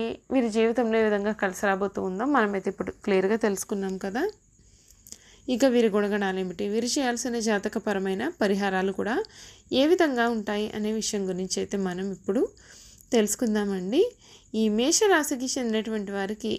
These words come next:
ఈ సమయంలో అన్ని విధాలుగా కూడా అనుకూల వాతావరణం అయితే కనిపిస్తుంది. ఈ రాశి వారిది దయార్థ హృదయము. ఈ రాశి వారి మీద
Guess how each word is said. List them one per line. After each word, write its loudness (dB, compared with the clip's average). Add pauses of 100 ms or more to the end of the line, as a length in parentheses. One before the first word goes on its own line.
(120)
ఈ 0 (100)
సమయంలో 0 (220)
అన్ని 2
విధాలుగా 0
కూడా -2 (140)
అనుకూల -2 (100)
వాతావరణం -4
అయితే -6
కనిపిస్తుంది. -2 (680)
ఈ 8
రాశి 6
వారిది 4
దయార్థ 6
హృదయము. 0 (200)
ఈ 4
రాశి 2 (260)
వారి 4
మీద 4